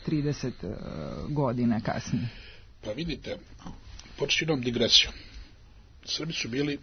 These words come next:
Speaker 2: po Ustavu Republike Hrvatske konstitutivni narod Republike Hrvatske. Šta to znači?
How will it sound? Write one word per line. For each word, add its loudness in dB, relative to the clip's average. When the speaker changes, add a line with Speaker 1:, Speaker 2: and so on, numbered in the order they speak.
Speaker 2:
po -4
Ustavu 0
Republike -4
Hrvatske 0
konstitutivni 0
narod 0
Republike -10
Hrvatske. -12
Šta 2
to -2
znači? -6